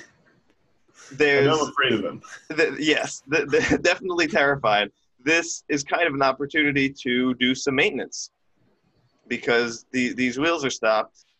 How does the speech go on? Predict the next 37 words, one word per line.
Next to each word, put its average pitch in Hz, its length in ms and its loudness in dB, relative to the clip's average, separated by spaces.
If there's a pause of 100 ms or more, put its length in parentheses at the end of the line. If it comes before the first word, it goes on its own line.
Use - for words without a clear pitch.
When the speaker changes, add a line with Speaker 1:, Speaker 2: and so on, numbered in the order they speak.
(200)
Speaker 2:
Mm-hmm, 113 380 -4
exactly. 101 140 -4
Speaker 1:
And, 120 300 2
and 123 300 0
I 127 200 2
think 175 340 -4 (640)
because 139 480 0
people 139 340 0
are 123 180 2
spending 131 400 -4
time 123 260 0
at, 117 60 -8 (260)
so 139 300 -2
if 135 140 -2
we, 147 140 -4 (160)
we 139 100 -4
should 139 200 -6
think 151 160 -2
about 131 240 -2
what 127 240 -2
exactly 131 600 -4
is 147 120 -4
happening. 143 440 -4
People 147 280 -4
are 127 80 0
at - 80 -8
home 151 440 -4
not 123 220 0
working. 123 300 -6 (320)
So - 180 -2
they 123 140 0
should 170 320 0
maybe 151 340 2
have 127 240 0
more 120 220 0
time 117 540 -2 (440)
for 110 800 -2